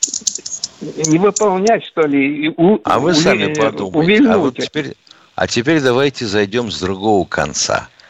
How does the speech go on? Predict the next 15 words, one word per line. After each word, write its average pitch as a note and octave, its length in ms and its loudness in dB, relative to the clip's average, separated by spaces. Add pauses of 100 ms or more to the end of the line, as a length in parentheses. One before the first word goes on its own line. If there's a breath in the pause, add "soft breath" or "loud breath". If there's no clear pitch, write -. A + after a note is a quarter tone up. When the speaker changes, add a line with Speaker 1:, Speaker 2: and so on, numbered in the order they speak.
(140 soft breath)
Speaker 2:
с - 60 -6
житейского. F2 1000 -2 (520 loud breath)
Сколько - 460 0
должен, A#2 480 0
как G#2 260 -4
вы G2 80 0
думаете, A#2+ 580 -2
стоить G#2+ 680 0
беспилотник, G2+ 920 -2 (500 loud breath)
который G#2+ 440 2
будет G2+ 340 0
эксплуатироваться A2 880 0
в E2 80 0
рамках G#2 500 -2
отделения? E2 960 -2